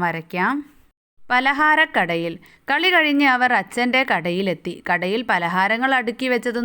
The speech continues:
നോക്കൂ. ഉം, ദീർഘചതുര സ്തംഭ രൂപത്തിലുള്ള ബിസ്ക്കറ്റുകൾ എത്ര പാക്കറ്റ് ഉണ്ട്? ഉം, എത്ര പാക്കറ്റ് ഉണ്ട് മക്കളെ? ഒന്ന് എണ്ണി നോക്കാം അല്ലേ? എട്ടെണ്ണമാണുള്ളത്. അതുപോലെ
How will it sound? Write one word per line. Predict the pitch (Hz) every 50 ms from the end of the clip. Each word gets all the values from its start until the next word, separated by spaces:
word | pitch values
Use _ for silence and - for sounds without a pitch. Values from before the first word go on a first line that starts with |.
| 233
നോക്കൂ. | 226 220 214 - 226 220 220 220 220 214 - - - - _ - 240
ഉം, | 262 285 262 226 226
ദീർഘചതുര | 240 254 269 254 311 - 302 294 - 302 294 311 302
സ്തംഭ | 302 262 240 226 240 233 220
രൂപത്തിലുള്ള | 202 196 190 180 202 196 - 220 208 196 180 170 170 196 277 370 - - 190 202
ബിസ്ക്കറ്റുകൾ | 214 202 - - - 240 233 - 214 180 165 208 262 311 - - _ - - 220
എത്ര | - _ - 277 277 262 269
പാക്കറ്റ് | 214 196 190 185 - 214 196 196 208 190 185
ഉണ്ട്? | 180 170 180 180 180 180 - _ _ _ - 262
ഉം, | 294 381 359 - - - - - _ - 254 262
എത്ര | - 294 294 285
പാക്കറ്റ് | 269 254 247 254 226 247
ഉണ്ട് | 233 226 226 220
മക്കളെ? | 214 208 220 208 208 202 208 214 - 220
ഒന്ന് | 208 220 214 214
എണ്ണി | 214 214 220 208 190
നോക്കാം | 175 165 170 - 175 170 170
അല്ലേ? | 208 226 208 170 175 - - _ _ _ _ _ _ _ _ _ _ - 285
എട്ടെണ്ണമാണുള്ളത്. | 294 294 - - 339 302 240 202 190 190 185 185 175 170 170 170 170 160 165 165 165 165 165 185 220 254 330 370 - - - _ - 247
അതുപോലെ | 254 226 - 220 208 196 175 165 165 160 170 208